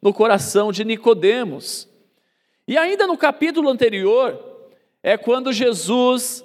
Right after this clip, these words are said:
ele é convidado para um cas-, um casamento, e aí então ele faz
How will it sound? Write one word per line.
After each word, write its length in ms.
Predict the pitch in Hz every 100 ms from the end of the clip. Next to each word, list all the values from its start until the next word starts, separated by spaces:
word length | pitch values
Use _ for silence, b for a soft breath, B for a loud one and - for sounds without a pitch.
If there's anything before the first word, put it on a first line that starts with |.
| _ -
ele 120 | 226
é 60 | 247
convidado 760 | 277 277 269 208 233 254 208
para 240 | 196 220 220
um 100 | 220
cas-, 260 | 233 214 208
um 180 | 202 208
casamento, 840 | 214 196 233 220 233 233 - - _ _ _ _ _ _ -
e 120 | 214
aí 180 | 240 262
então 440 | 262 262 240 240
ele 160 | 240 247
faz 640 | 240 220 233 240 - -